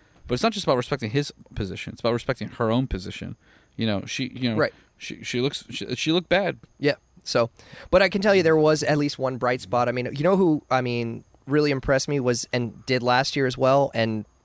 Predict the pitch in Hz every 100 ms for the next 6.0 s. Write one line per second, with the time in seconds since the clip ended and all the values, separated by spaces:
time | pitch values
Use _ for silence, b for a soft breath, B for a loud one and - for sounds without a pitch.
0 | _ _ - 120 135 - 123 120 139 -
1 | 147 - 113 120 127 131 120 123 117 139
2 | 123 - 127 147 123 113 113 - 135 -
3 | 123 - 123 127 131 127 113 110 B B
4 | B 139 131 120 123 131 139 b b b
5 | - 127 127 123 117 123 120 117 113